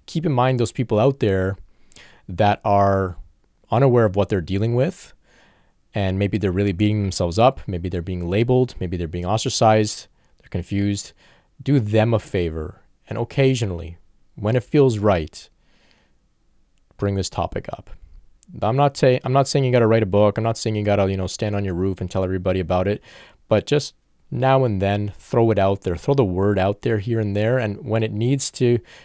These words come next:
know, be picked up, somebody will pick up on it, and it will be a little bit of a, uh, a breadcrumb, if you will, in the way that my friend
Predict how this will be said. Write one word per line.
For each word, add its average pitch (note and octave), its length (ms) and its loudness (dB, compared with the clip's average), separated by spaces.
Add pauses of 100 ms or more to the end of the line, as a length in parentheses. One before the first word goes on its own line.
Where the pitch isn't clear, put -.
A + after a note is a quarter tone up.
(140)
know, F#2+ 120 -2
be F2+ 120 -4
picked - 320 -4
up, A#2 240 2 (100)
somebody G#2 280 -6
will F#2 80 0
pick - 240 -6
up F#2 180 0
on F2 140 -2
it, F2+ 140 -6
and F#2 140 -6
it F2+ 60 -8
will - 180 -12
be F#2+ 140 -4
a F2 60 -2
little F2 220 -4
bit E2+ 300 -8 (100)
of E2+ 400 -6 (420)
a, F2 320 -2
uh, D#2+ 240 -2
a F2 60 -4
breadcrumb, F2 800 -4
if - 180 -12
you F#2+ 100 -8
will, E2+ 260 -4
in E2+ 60 -6
the F2 80 -4
way F#2+ 120 -2
that F2+ 140 -4
my F#2 180 -2
friend E2 400 -8